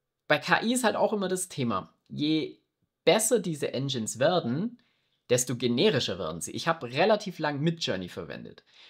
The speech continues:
Die erste Version, zweite Version, da waren wirklich, wo man sich gedacht hat, hey, das sind, also die Bilder sahen komplett unrealistisch aus, aber da war irgendwas, also die, die, die hatten einen eigenen Stil, das war irgendwie was Besonderes. Mittlerweile,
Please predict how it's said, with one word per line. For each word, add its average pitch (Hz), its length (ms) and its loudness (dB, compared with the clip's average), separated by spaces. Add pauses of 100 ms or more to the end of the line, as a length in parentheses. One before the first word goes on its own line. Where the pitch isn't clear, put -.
(120)
Die - 60 0
erste 240 300 6
Version, 190 340 -2
zweite 170 300 0
Version, 165 600 -2 (100)
da 120 180 0
waren 156 240 4
wirklich, 190 260 -2
wo 160 80 -2
man 160 100 -2
sich 151 160 -8
gedacht 156 280 0
hat, 123 120 -2
hey, 151 140 2
das 147 140 -2
sind, 127 260 -2 (800)
also 131 200 -6
die 139 140 -8
Bilder 175 300 6
sahen 131 420 -4
komplett 156 720 -2 (480)
unrealistisch 113 800 2
aus, 143 400 -2 (1000)
aber 131 180 4
da 156 120 0
war 190 240 4
irgendwas, 139 720 2
also 139 180 -6
die, 135 160 -10
die, 143 140 -6
die 151 160 -6
hatten 180 240 -2
einen 156 220 -4
eigenen 151 280 -6
Stil, 214 360 0
das 143 180 -4
war 139 140 -2
irgendwie 151 220 -2
was 139 180 -4
Besonderes. 131 560 -4
Mittlerweile, 151 760 0